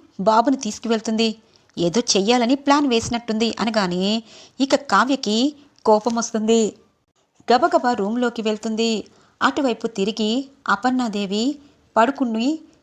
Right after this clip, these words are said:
ఇక ఉండడం చూసి, "వదినా" అని పిలుస్తూ ఉంటుంది. ఇక కావ్య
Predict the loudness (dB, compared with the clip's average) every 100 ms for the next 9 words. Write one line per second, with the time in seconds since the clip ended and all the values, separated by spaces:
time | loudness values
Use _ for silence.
0 | -4 4 4 4 0 -6 _ _ -4 0
1 | 2 0 -2 -4 0 0 0 -8 _ -4
2 | -2 0 0 0 -2 -4 -4 -4 -4 -4
3 | -4 -4 -4 -4 -4 -2 -2 -2 -8 _
4 | _ _ -2 -2 2 4 4 4 4 2